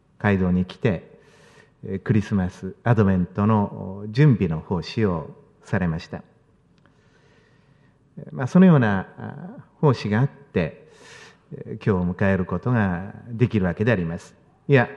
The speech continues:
えー、それだけではありません。教会の、お、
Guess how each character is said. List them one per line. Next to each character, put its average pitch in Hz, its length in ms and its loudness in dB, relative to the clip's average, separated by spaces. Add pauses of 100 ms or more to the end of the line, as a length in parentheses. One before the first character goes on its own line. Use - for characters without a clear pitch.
(840)
え 117 180 -2
ー、 - 20 -2
そ 139 140 4
れ 135 240 8
だ 123 140 2
け 117 120 2
で 151 100 6
は 107 380 4
あ 107 80 -2
り 107 80 2
ま 95 120 0
せ 95 160 -4
ん。 85 140 -6 (220)
教 165 240 8
会 139 320 6
の、 123 340 0 (440)
お、 - 360 -10